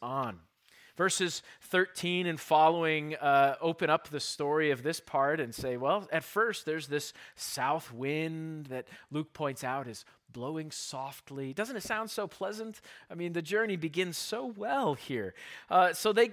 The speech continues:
they put out of port and they head to the port of Phoenix here, but within just a short amount of time, a headwind rises up. A headwind is one that's coming at you, uh, the direction you're trying to go, which when you're in a sailboat,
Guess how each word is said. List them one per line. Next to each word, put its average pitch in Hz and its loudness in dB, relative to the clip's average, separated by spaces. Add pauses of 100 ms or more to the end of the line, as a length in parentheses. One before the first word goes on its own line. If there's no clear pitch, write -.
they 220 2
put - 0
out 190 6
of 208 -2
port 190 0
and 160 -10
they 180 -2 (180)
head 202 2
to 208 -8
the 185 -6
port 196 -2
of 160 -4
Phoenix 185 -6
here, 151 -2
but 147 -2
within 190 -4
just 190 -6
a 170 -8
short 180 -4
amount 160 -4
of 151 -8
time, 156 0 (380)
a 156 6
headwind 143 -2 (320)
rises 131 0
up. 127 4
A 135 2
headwind 156 0
is 131 -4
one 147 0
that's 139 0 (360)
coming 156 -2 (160)
at 151 4
you, 113 -4 (200)
uh, 127 -2
the 123 -8
direction 139 -4
you're 123 -8
trying 160 -4
to 151 -8
go, 135 0 (200)
which - -10
when 165 -4
you're 165 -4
in 196 -6
a 143 -6
sailboat, 160 -4